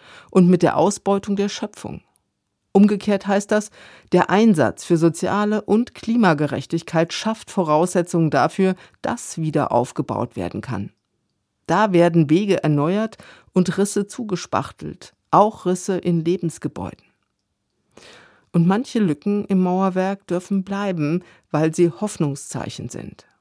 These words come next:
Wie das aussehen kann, habe ich einmal selbst gesehen, in einem einst verlassenen und verfallenen Dorf, in das Menschen zurückgekehrt sind. In einem Häuschen war ein Feigenbaum durch ein Kellerfenster gewachsen.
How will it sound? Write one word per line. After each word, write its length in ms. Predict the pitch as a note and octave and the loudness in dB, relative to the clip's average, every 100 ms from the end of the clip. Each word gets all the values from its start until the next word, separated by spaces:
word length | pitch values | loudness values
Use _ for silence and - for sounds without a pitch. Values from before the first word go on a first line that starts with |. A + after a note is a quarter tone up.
| _ _ _ _ _ _ _ _ _ _ _ _ _ _ _ _ E3 | _ _ _ _ _ _ _ _ _ _ _ _ _ _ _ _ -6
Wie 80 | |
das 200 | F3+ E3+ | -2 -2
aussehen 420 | - G3+ - C#4 B3+ | -2 -4 -4 -6 -4
kann, 320 | A3+ A3+ G3+ | -4 -4 0
habe 220 | G3 F#3 | -2 -2
ich 160 | - F3 | -6 -2
einmal 260 | F3 F3 | 0 0
selbst 320 | D3 A#2+ - | -2 -6 -6
gesehen, 580 | D3+ C3+ A#2+ - - C3+ _ | -6 -4 -4 -6 -14 -16 _
in 160 | - D#3 | -6 -4
einem 420 | C#3+ C#3 C3+ B2 - | -2 -2 -2 -6 -4
einst 460 | C3+ F3 G#3 - | 0 0 0 -2
verlassenen 680 | F3 D#3 G3 - G#3 G3+ F#3+ | -2 0 0 2 4 4 4
und 120 | E3 | 0
verfallenen 720 | - D#3 E3 D#3+ F3 D3+ C#3+ | -2 -4 2 2 4 2 2
Dorf, 320 | C#3 D3 G3+ - - - - | 2 2 0 -6 -20 -16 0
in 140 | F#3 | 2
das 240 | F#3 F3+ | 4 2
Menschen 420 | E3+ D#3 F#3 G3+ G3 | 0 0 -2 -2 -2
zurückgekehrt 760 | - F3+ F#3 E3+ - B2 G#2+ | -2 -2 -2 -4 -4 -6 -6
sind. 360 | - - - - _ _ _ _ _ _ _ - | -12 -16 -18 -20 _ _ _ _ _ _ _ -4
In 140 | D3+ | -2
einem 400 | - D3 G3 F3 | 0 2 4 4
Häuschen 500 | E3 F#3 - G#3+ G3+ | 4 2 0 2 2
war 140 | F3 E3 | 2 0
ein 120 | F3+ | -2
Feigenbaum 800 | - G3 G3 F#3+ E3 C#3 C#3+ D3 | -4 -2 0 2 2 2 0 0
durch 300 | D3+ D#3 - | -4 -6 -4
ein 140 | E3+ | -6
Kellerfenster 800 | - E3+ E3 D#3 C#3 C3 - C3 | -4 -2 -2 -2 -8 -10 -10 -10
gewachsen. 600 | C3+ - - - - - | -10 -12 -16 -18 -16 -18